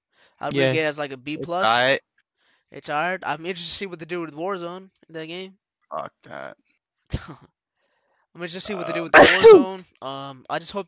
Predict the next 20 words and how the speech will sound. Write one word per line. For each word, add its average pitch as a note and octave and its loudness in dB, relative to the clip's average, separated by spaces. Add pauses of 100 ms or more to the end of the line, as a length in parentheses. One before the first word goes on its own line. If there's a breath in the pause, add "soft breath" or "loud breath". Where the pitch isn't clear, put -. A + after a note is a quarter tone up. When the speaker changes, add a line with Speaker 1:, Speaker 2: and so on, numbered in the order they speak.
(140)
Speaker 1:
they D3+ -8
expand - 2
the G4+ 8
Speaker 2:
<coughs> - 8
Speaker 1:
multiplayer G#3 -4
better, G#3+ -6
you - -20
know, E3 -14
add, D#3+ -6 (300)
add D3+ -6 (120)
better D#3 -8
maps, - -16 (600)
you D#3+ -20
know, E3 -18 (120)
probably F3 -2
fix - -14
some G#3 -10
of - -14
the G3 -12
maps, G3+ -10